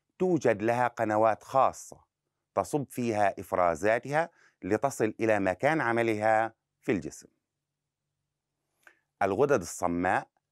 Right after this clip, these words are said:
أو اللا قنوية، وأيضا من اسمها صماء، أي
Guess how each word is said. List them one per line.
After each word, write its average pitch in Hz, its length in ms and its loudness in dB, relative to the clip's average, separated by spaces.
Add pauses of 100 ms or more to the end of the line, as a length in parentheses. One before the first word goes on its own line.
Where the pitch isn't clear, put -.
(300)
أو 156 280 0 (400)
اللا 101 400 0
قنوية، 78 720 -8 (580)
وأيضا 98 520 -2
من 78 400 -6
اسمها 139 600 -2 (280)
صماء، 92 640 -4 (720)
أي 135 280 -2